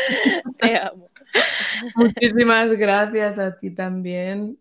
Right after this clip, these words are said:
Speaker 2: Eh, es un placer compartir en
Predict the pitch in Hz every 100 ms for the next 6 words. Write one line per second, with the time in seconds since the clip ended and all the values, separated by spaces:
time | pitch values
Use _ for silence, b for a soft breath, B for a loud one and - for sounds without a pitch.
0 | - 208 185 175 180 180 170 185 180 180
1 | 175 - 180 190 202 185 180 180 165 -
2 | 180 175 185 185 185 196